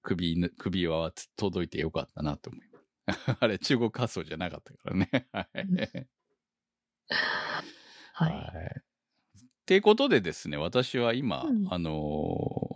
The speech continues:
Speaker 1: ー、そう、やらない、やらないと言ってたソロキャンを、
Speaker 2: うん。
Speaker 1: マジで考えてます。
Speaker 2: はい。
Speaker 1: それに向けて。
Speaker 2: もう、マジで考えてるっていうか、もう準備を始めて
Speaker 1: そうそうそう。もうね、
Speaker 2: ですよね。
Speaker 1: テントも買いました。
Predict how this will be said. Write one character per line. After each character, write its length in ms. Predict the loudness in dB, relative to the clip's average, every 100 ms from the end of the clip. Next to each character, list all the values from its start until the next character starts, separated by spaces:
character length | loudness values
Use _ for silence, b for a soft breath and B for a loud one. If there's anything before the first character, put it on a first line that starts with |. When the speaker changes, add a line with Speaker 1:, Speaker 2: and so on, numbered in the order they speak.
| -8 -10 _ -14
Speaker 1:
ー、 20 |
そ 240 | -4 -2 0
う、 40 |
や 120 | 4 4
ら 120 | 4
な 160 | 2
い、 80 | 0
や 120 | 0
ら 100 | 0
な 140 | 0 -2
い 100 | -2
と 100 | -10
言 80 | -12
っ 20 |
て 160 | -10
た 140 | -6 -4
ソ 140 | 2
ロ 140 | 2 2
キ 120 | 0
ャ 100 | 0
ン 140 | 0
を、 320 | 0 -2 -6 _ _ 0
Speaker 2:
う 200 | 2 4
ん。 120 | 0 -4 _ 4
Speaker 1:
マ 160 | 6 6
ジ 120 | 2
で 80 | -6
考 140 | -6 -4 -4
え 40 |
て 120 | -8
ま 120 | -20
す。 260 | -20 -20 _ _ _
Speaker 2:
は 160 | -4 -2
い。 120 | -4 _ _ _ _ _ _ -2
Speaker 1:
そ 120 | 4
れ 120 | 6 6
に 100 | 8
向 100 | 8
け 140 | 8
て。 60 | 8
Speaker 2:
も 80 |
う、 20 | 8
マ 60 |
ジ 60 | 8
で 80 | 8
考 60 | 8
え 60 | 10
て 140 | 12
る 60 | 12
っ 60 | 10
て 120 | 4
い 40 |
う 20 |
か、 100 | 4
も 140 | 6 8
う 40 |
準 180 | 8 4
備 160 | 6 2
を 40 |
始 280 | 2 2 4
め 120 | 4
て 360 | 6 4 4 0 _
Speaker 1:
そ 160 | 6 8
う 40 |
そ 140 | 8 4
う 20 |
そ 340 | 4 -2 0
う。 60 | 4
も 100 | 6
う 40 |
ね、 100 | 8
Speaker 2:
で 60 | 4
す 60 | 4
よ 0 |
ね。 60 |
Speaker 1:
テ 120 | 6
ン 80 | 8
ト 80 | 4
も 140 | -4
買 180 | -4 -2
い 20 |
ま 140 | 0 -4
し 120 |
た。 100 | -6